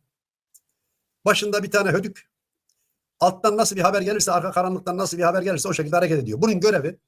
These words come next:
emniyette teşkilatlanmak, cinayetler işlemek, insanları öldürmek, hükümetler devirmek, hükümetler kurmak.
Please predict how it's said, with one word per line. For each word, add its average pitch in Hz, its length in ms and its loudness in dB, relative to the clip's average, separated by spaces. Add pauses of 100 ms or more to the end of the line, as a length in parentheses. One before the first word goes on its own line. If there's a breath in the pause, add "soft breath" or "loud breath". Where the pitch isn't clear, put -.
(520)
emniyette 202 440 0
teşkilatlanmak, 202 760 -2 (680)
cinayetler 202 440 2
işlemek, 202 520 -6 (420)
insanları 190 520 0
öldürmek, 202 500 0 (200)
hükümetler 202 480 0
devirmek, 202 480 0 (240)
hükümetler 190 440 0
kurmak. 95 280 -10